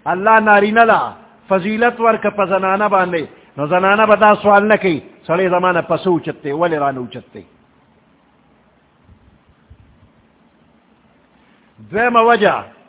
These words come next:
کسبی او اختیاري ده. نارینه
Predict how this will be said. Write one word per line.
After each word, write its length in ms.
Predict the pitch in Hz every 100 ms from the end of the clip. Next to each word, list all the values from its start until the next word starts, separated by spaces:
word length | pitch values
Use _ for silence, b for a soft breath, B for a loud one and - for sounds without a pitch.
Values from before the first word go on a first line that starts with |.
| -
کسبی 580 | 190 185 175 220 233 233
او 220 | 202 196
اختیاري 580 | 196 185 - 185 196 208
ده. 200 | 156 107 - _ _ _ _ _ _ _ _ _ _ 131
نارینه 800 | 160 185 190 208 220 226 143